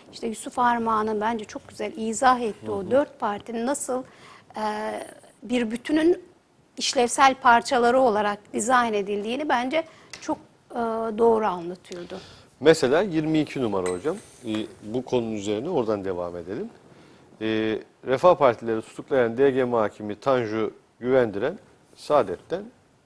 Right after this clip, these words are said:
Speaker 2: aday oldu. Yahut Konya ikinci sıradaydı değil mi? Bu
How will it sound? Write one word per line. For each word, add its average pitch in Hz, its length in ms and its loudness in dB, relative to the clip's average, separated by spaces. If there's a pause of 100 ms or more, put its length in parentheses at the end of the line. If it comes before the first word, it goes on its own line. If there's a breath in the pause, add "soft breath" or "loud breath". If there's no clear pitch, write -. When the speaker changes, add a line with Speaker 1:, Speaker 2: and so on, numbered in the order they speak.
(340)
Speaker 2:
aday 214 280 2
oldu. 151 220 -8 (3000 soft breath)
Yahut 185 520 4 (440)
Konya 185 460 6 (140)
ikinci 190 340 -4
sıradaydı 120 480 4
değil 262 120 -6
mi? 190 120 -2
Bu 143 240 2